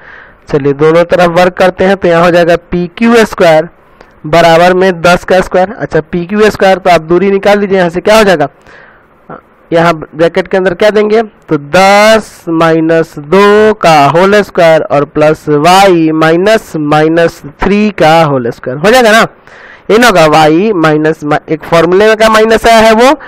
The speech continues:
और एक इसका minus, इसलिए यहाँ double minus लगा है। और बराबर में क्या, दस का square क्या होगा, सौ होगा। समझ गए? अब इसको आगे solve करेंगे, यहाँ भी root नहीं लगाएंगे क्योंकि यहाँ पे square है, ठीक है।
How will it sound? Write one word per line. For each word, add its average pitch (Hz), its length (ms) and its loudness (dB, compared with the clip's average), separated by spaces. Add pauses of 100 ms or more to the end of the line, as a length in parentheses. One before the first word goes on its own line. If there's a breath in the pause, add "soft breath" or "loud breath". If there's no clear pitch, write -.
(220 loud breath)
और 143 100 0
एक 147 180 -2
इसका 156 280 -2
minus, 127 440 -4
इसलिए 156 260 -2
यहाँ 147 160 0
double 139 280 -2
minus 123 320 -6
लगा 107 200 -8
है। 143 80 -14 (300)
और 143 160 0
बराबर 147 440 0
में 170 140 -2
क्या, 190 180 0
दस 156 220 -4
का 175 120 -2
square 170 260 -2
क्या 180 120 0
होगा, 202 180 2 (460 loud breath)
सौ 135 440 0
होगा। 117 340 -4 (180)
समझ 190 280 -2
गए? 240 180 0 (360 loud breath)
अब 147 140 0
इसको 151 220 -2
आगे 156 260 2
solve 208 240 0
करेंगे, 196 300 -2
यहाँ 170 260 2
भी 202 120 0
root 196 240 -2
नहीं 208 140 0
लगाएंगे 196 340 0
क्योंकि 165 280 -6
यहाँ 160 160 0
पे 190 220 0
square 135 380 -2
है, 135 100 -4
ठीक 214 180 -2
है। 302 80 0